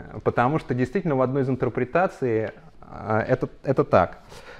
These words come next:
Значит, и имеется там, э, ряд, э, аксиом. А, или А равняется А, А и А равняется А, это идемпотентность.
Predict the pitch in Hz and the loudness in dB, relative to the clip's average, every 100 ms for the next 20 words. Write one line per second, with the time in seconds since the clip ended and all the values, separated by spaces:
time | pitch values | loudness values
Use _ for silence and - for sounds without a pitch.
0 | - 123 123 143 202 254 226 220 208 175 | 0 2 2 0 4 4 6 4 2 2
1 | 151 151 143 139 135 127 131 175 196 - | 0 2 0 -2 -4 0 4 6 4 0
2 | - 135 131 127 127 123 131 - 160 123 | -4 0 2 2 0 0 -2 4 8 8
3 | 92 92 - - - - - - - - | 8 2 -8 -18 -18 -18 -20 -20 -20 -20
4 | - - - - - - - - - - | -20 -20 -20 -20 -20 -20 -20 -20 -20 -20
5 | - - - 120 110 107 - - - 104 | -20 -16 -4 -2 -2 -4 -10 -18 -8 -6
6 | 107 110 113 101 95 101 - 104 98 101 | -4 -4 -2 -2 -2 -8 -12 -10 -8 -8
7 | 98 98 - - 107 - - - - - | -8 -10 -12 -14 -16 -16 -20 -20 -20 -20
8 | - - - 170 214 202 - - - - | -20 -20 -6 -2 -2 -4 -10 -20 -20 -14
9 | 113 110 101 - - 104 - - 98 101 | -10 -8 -10 -14 -16 -16 -16 -14 -14 -16
10 | - - - 104 101 98 98 - - 131 | -20 -20 -16 -14 -12 -12 -12 -14 -14 -8
11 | 151 185 - - - 101 - 101 101 - | -6 -8 -12 -20 -14 -12 -12 -14 -16 -20
12 | - - - - - - 110 107 98 107 | -20 -20 -20 -20 -20 -10 -6 -4 -4 -2
13 | 101 - 208 208 185 - - | -2 -2 -4 -4 -6 -8 -20